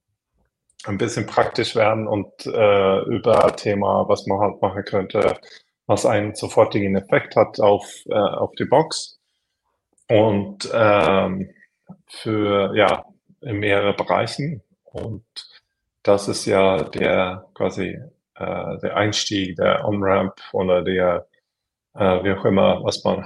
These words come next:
auch immer hat als, äh, Owner. Äh, und, mm, genau, ich wollte da so praktisch wie möglich heute eigentlich werden, wie,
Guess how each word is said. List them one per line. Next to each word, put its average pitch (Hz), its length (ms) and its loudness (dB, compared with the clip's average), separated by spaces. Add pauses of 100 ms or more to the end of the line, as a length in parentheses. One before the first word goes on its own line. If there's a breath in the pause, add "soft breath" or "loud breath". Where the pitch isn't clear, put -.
(100)
auch 92 240 -4
immer 90 140 -2
hat - 380 0 (220)
als, - 500 -4
äh, 98 340 0 (180)
Owner. 110 420 -2 (1700 loud breath)
Äh, 110 80 2
und, 98 1300 2 (1400)
mm, 92 500 -12
genau, 95 340 0
ich 95 140 -8
wollte 117 240 0
da 104 220 4
so - 320 -8
praktisch - 380 -2
wie - 40 -4
möglich 98 400 -4
heute 98 220 0
eigentlich 92 340 -2
werden, 98 380 0
wie, 98 320 -2